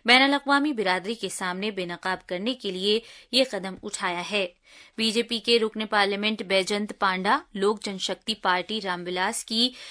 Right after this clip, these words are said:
शंभवी चौधरी, तृणमूल कांग्रेस के रुकन पार्लियामेंट कल्याण बनर्जी, कांग्रेस के दीपेंद्र सिंह हुड्डा और दीगर ने भी बहस में हिस्सा लिया। बहस अभी जारी है।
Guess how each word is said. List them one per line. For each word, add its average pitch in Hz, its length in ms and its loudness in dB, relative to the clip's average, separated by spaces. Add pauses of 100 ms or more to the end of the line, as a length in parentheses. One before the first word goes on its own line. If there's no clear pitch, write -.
(120)
शंभवी 262 480 2
चौधरी, 202 540 -2 (180)
तृणमूल 269 520 2
कांग्रेस 240 460 0
के 233 300 -2 (260)
रुकन 269 240 2
पार्लियामेंट 262 540 4
कल्याण 190 480 -2
बनर्जी, 247 560 -2 (100)
कांग्रेस 196 440 0
के 190 100 -4
दीपेंद्र 185 540 -4
सिंह 180 360 -8
हुड्डा 214 360 2 (280)
और 214 100 4
दीगर 247 320 2
ने 196 160 -2
भी 233 180 -4
बहस - 420 -6
में 185 80 -8
हिस्सा 180 340 -8
लिया। 180 340 0 (440)
बहस 269 340 -2
अभी 202 400 -4
जारी 175 280 -8
है। 196 340 -4